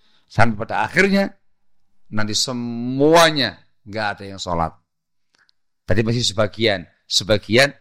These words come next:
nggak salat, sebagian, eh, kadang-kadang salat, sebagian salat, tapi kaifiahnya nggak sesuai dengan bimbingan sunnah. Ada yang salat, tapi itu mak-, ninahnya,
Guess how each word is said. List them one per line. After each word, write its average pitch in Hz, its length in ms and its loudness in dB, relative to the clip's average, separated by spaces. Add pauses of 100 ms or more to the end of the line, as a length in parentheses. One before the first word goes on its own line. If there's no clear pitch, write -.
(100)
nggak 92 220 -10
salat, 87 420 -6 (400)
sebagian, 117 800 0 (400)
eh, 101 280 -4 (200)
kadang-kadang 110 720 0
salat, 87 480 -4 (240)
sebagian 127 720 2 (320)
salat, 117 560 8 (400)
tapi 131 560 -2
kaifiahnya 131 720 4 (320)
nggak 104 240 6
sesuai 123 160 8
dengan 117 160 6
bimbingan 113 320 -2
sunnah. 95 400 -8 (320)
Ada - 200 0
yang 135 160 2 (120)
salat, 123 560 6 (400)
tapi 143 320 0
itu 151 80 -2
mak-, 131 300 -4 (140)
ninahnya, 143 560 4